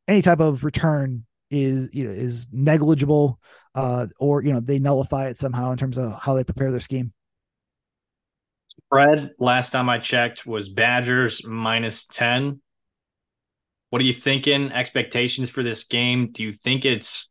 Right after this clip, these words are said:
Speaker 2: close? Do you think that spread is fair? Where are you at going into this one on, on Saturday?
Speaker 1: I'm trying to figure out how they get ten points,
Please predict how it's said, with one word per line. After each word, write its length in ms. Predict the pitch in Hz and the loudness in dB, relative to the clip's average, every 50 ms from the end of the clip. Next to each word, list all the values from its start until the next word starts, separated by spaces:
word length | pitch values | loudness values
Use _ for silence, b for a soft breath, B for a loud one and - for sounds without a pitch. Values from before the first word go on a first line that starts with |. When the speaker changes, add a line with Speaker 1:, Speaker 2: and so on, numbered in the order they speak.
| _ - - | _ -6 -2
Speaker 2:
close? 380 | 139 139 139 147 147 143 - - | 2 4 4 4 4 2 -2 -6
Do 100 | - 117 | -6 -4
you 120 | 110 104 | -4 -4
think 300 | 101 - 127 131 131 127 | -4 -2 -2 -2 0 0
that 200 | 131 120 117 113 | 0 0 0 -2
spread 280 | - - - 127 120 113 | -6 -2 0 0 0 0
is 160 | 104 98 - | 0 -4 -6
fair? 560 | - - - 135 131 139 143 151 151 151 151 B B B B B _ _ | -10 -4 -2 0 2 4 4 4 2 0 -2 B B B B B _ _
Where 200 | - 113 127 135 | -2 0 0 2
are 60 | 131 | 2
you 220 | 127 120 120 113 110 | 2 0 0 0 0
at 260 | 113 113 107 101 - | 0 0 0 -2 -4
going 220 | - 110 110 107 | -8 -6 -6 -4
into 160 | 107 107 110 101 | -4 -4 -4 -4
this 180 | 107 104 - | -6 -6 -6
one 240 | - 107 107 104 104 | -6 -4 -4 -2 -2
on, 260 | 101 101 98 98 95 | -2 -2 -2 -4 -6
on 140 | 101 101 98 | -8 -8 -8
Saturday? 500 | - - 101 95 95 92 90 90 87 - _ _ _ _ _ _ _ - | -4 -2 -2 0 0 0 -2 -4 -4 -6 _ _ _ _ _ _ _ -14
Speaker 1:
I'm 60 | 160 | -4
trying 280 | - 302 359 381 311 | 0 2 4 4 4
to 60 | 208 - | 2 0
figure 220 | - 277 247 233 | 0 0 2 2
out 100 | 214 165 | 2 0
how 160 | 131 165 185 | 0 2 2
they 140 | 208 208 185 | 4 4 4
get 180 | 180 180 147 - | 4 2 0 -4
ten 320 | - - 170 180 190 180 | -6 -4 -2 -2 -2 -2
points, 540 | - - - 180 190 240 247 - - - | -4 -4 -4 -2 -2 -2 -4 -6 -12 -14